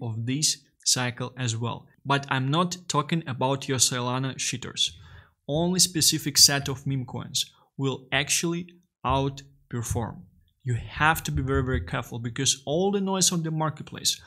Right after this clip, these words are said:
all these new people in this space that don't know what are they talking about, they're trying to misguide you, they're trying to dilute you. And most of them, they don't even understand why they're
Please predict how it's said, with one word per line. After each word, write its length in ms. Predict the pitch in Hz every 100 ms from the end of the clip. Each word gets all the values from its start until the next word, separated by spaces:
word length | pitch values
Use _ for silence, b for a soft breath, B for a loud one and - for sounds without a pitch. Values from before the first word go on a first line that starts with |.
| B B
all 240 | 151 208
these 260 | 208 208 -
new 160 | 180 180
people 340 | 180 175 165
in 80 | 156
this 140 | 147
space 280 | - 147 123
that 240 | 120 117 117
don't 360 | 147 190 180
know 120 | 180
what 360 | 160 123 147 - -
are 220 | 131 170
they 140 | 156 151
talking 360 | - 139 120
about, 360 | 117 - - - B B -
they're 180 | 131 139
trying 440 | - 160 180 175
to 120 | 170
misguide 960 | 139 131 151 170 - - _ 127 135 120
you, 120 | 107 147
they're 220 | 120 127 127
trying 440 | - 151 165 165
to 120 | -
dilute 440 | 139 135 139 147 120
you. 180 | 101 85 b _
And 160 | 120 110
most 380 | 113 156 202 208
of 160 | 180
them, 340 | 170 160 170 -
they 140 | 117
don't 400 | 110 143 202 185
even 240 | 196 185 180
understand 640 | 160 147 - 147 147 -
why 480 | 135 117 131 160 180
they're 200 | 139 127